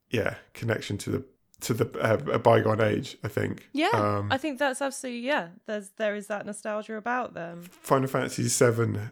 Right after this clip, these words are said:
Speaker 1: by the way, has a spaceship, which is very much the, looks like those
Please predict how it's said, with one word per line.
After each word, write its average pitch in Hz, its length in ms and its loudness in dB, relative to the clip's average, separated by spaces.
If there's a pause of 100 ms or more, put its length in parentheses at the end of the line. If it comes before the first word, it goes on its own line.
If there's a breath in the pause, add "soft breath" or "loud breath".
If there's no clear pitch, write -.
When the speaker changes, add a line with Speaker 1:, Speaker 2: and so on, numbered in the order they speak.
(120)
Speaker 1:
by 113 140 2
the 107 100 0
way, 107 180 4
has 110 260 0
a 107 80 -4
spaceship, - 720 0
which - 200 -8
is 107 100 -2
very 107 240 4
much 107 380 -4
the, 107 420 0 (260)
looks 117 420 6
like 107 400 2 (280)
those 107 380 6